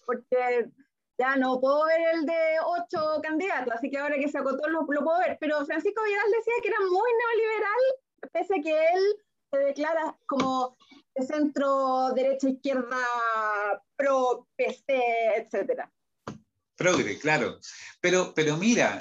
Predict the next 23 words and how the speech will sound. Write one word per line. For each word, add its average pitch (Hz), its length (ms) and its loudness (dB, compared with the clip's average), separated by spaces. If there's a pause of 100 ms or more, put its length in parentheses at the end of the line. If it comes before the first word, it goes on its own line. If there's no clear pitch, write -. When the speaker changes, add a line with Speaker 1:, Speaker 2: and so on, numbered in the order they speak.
Speaker 2:
eh, 131 480 -4
eh, 123 340 -4
concordemos 135 760 -2
que 131 400 -2
neoliberal 147 680 2
es 165 120 -4
como 127 280 -4
todo 139 320 2
ahora, 104 280 -4
porque 113 400 -8 (640)
la 110 120 0
lista 131 340 -2
del 135 120 -10
pueblo, 151 640 0
yo 113 180 -10
creo 131 180 -2
que 131 120 -6
considera 131 480 -2
neoliberal 120 560 0
el 143 120 -4
programa 127 340 -2
de 110 80 0
Boric, 113 340 -4